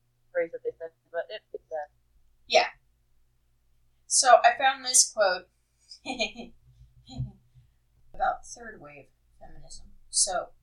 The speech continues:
Speaker 2: confusion surrounding what constitutes third wave, third wave feminism is, in some respects, its defining feature. In other words, we don't actually matter, we just like to complain.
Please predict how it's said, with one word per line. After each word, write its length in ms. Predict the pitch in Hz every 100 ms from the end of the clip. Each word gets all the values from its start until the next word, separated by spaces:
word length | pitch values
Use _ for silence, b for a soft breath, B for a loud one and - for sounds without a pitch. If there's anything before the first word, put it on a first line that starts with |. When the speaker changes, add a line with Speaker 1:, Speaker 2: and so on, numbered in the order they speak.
| - - - - - _
Speaker 2:
confusion 580 | - 311 269 349 370 349
surrounding 680 | - 226 214 208 202 196 196
what 220 | 196 185 -
constitutes 640 | 208 196 - - 220 196 -
third 200 | 214 208 208
wave, 260 | 196 170 _ _ _ _
third 400 | 214 208 - - _
wave 380 | 196 185 175 175 _ _ 214
feminism 540 | 208 196 180 - 180 - _ _ _ _ _
is, 280 | 226 233 233
in 160 | - 196
some 280 | - 254 -
respects, 600 | 220 - - 196 - - -
its 240 | 214 -
defining 520 | - 208 - 190 190 -
feature. 360 | 180 - - _ _ _ _ _ _
In 160 | - 202 - -
other 220 | - 165
words, 340 | 170 - - -
we 80 | 381
don't 200 | - 254
actually 320 | 226 - 262 247
matter, 340 | 196 240 214
we 100 | -
just 200 | - -
like 160 | 190 -
to 80 | -
complain. 460 | - - 247 -